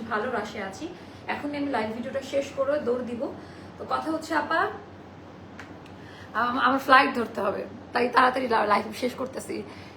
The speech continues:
একেবারে উড়াধুরা একটা প্রাইসে এই ড্রেসটা নিতে পারবেন। চ্যানেল মেম্বার দ্বিতীয় লাইভে জয়েন হলাম আপু।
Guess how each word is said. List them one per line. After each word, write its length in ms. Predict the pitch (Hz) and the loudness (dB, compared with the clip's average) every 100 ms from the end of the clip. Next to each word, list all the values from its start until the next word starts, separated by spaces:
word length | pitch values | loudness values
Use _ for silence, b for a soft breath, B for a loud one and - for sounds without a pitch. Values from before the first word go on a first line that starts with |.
| - | -2
একেবারে 340 | 240 294 320 | 2 8 8
উড়াধুরা 500 | 311 311 320 311 320 | 8 10 10 10 8
একটা 240 | 269 - 254 | 8 6 2
প্রাইসে 340 | 247 214 226 | 4 2 4
এই 60 | 226 | 2
ড্রেসটা 300 | 208 214 233 | 2 -2 -2
নিতে 220 | 220 226 | -2 0
পারবেন। 320 | 220 196 190 190 B B - | 2 2 0 -6 B B 4
চ্যানেল 280 | 294 294 311 | 8 8 8
মেম্বার 340 | 311 311 311 | 8 8 6
দ্বিতীয় 280 | 277 277 302 | 4 2 8
লাইভে 300 | 294 277 302 | 8 8 4
জয়েন 280 | 262 262 262 | 4 4 4
হলাম 260 | 277 285 | 4 6
আপু। 380 | 262 247 320 403 | 6 4 2 0